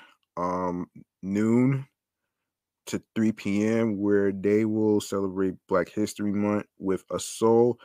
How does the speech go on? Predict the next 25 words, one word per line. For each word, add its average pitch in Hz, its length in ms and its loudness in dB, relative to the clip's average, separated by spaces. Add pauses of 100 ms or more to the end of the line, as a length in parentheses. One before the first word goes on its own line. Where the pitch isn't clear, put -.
(680)
f-, - 360 -18
with 101 160 0
a 98 40 0
soul 120 340 2
food 117 380 0
lunch 113 300 0
catered 120 480 2
by 104 220 2
Melly 104 460 2
Mel's 110 580 2
and 101 500 -2 (420)
by 98 240 0
creating 117 640 4
a 98 160 0
custom 107 440 0
painting 113 640 -2
with 101 220 2
Simone 98 640 -2
Lawrence. 110 500 0 (340)
Black 104 240 2
Girl 117 200 2
Magic 123 500 4
Educational 113 600 -2
Services 143 920 0 (340)
Incorporated 120 880 2